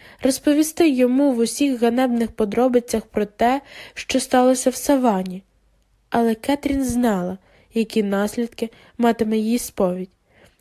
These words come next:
Вона розуміла, що зґвалтування — це довічний сором, довічне тавро жертви, а вона не терпіла жалощів.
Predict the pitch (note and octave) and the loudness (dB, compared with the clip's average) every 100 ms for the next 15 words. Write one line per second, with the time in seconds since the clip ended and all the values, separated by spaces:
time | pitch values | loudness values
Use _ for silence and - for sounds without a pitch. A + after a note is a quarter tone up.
0 | _ A#3+ C4 E4+ E4 C#4 C4+ D4 D4+ C4 | _ 0 4 4 4 2 0 2 2 2
1 | - A#3 G#3+ A#3 A3+ A3 G#3 A#3+ C4+ A#3+ | 0 -4 2 2 2 0 2 2 0 -4
2 | A#3+ - - - B3+ G#3+ G#3+ A3+ B3+ D4 | -8 -16 -18 -2 0 2 2 0 -2 -2
3 | C#4 - - G3+ F3+ F#3 - _ - _ | -2 -2 -2 -2 -2 -6 -12 _ -20 _
4 | A3+ A#3 C4+ D4+ D#4 C#4+ C4 B3+ B3+ A3+ | 0 4 4 2 -2 0 2 4 2 2
5 | G#3 F#3 - G3 - _ _ _ _ - | 0 -2 -6 -16 -18 _ _ _ _ -2
6 | A3+ G#3+ G#3 G3+ G#3+ - _ - A#3 C4 | 0 0 0 -2 -4 -8 _ -4 0 2
7 | B3 B3 A3 F#3+ F#3+ F#3 F#3+ F#3+ - - | 0 0 0 0 -2 -4 -4 -6 -8 -14